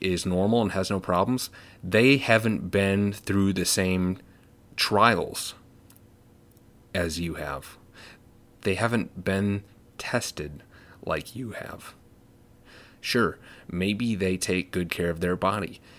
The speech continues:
Maybe they have a good work ethic, so those things together in combination make them, I don't know, make you almost compare yourself to them. And in that way itself,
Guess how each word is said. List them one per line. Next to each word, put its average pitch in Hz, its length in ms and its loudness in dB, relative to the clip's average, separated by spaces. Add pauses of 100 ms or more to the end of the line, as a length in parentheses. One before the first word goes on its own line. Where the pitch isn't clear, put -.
(140)
Maybe 95 300 0
they 90 160 -2
have 92 500 -4
a 85 140 -4 (180)
good 92 280 -2
work 90 400 -6
ethic, 92 460 -2 (220)
so - 280 0
those 98 320 0
things 98 500 0 (240)
together 98 540 2
in 92 200 -2
combination 95 840 0 (340)
make 95 480 -2
them, 92 480 0 (480)
I 98 80 -4
don't 98 160 0
know, 87 240 -4
make 113 300 0
you 101 220 2
almost 107 380 2
compare 113 460 0
yourself 98 480 0
to 98 120 -4
them. 92 340 -2 (380)
And 104 380 2 (960)
in 117 200 4
that 123 240 10
way 120 200 8
itself, 151 520 2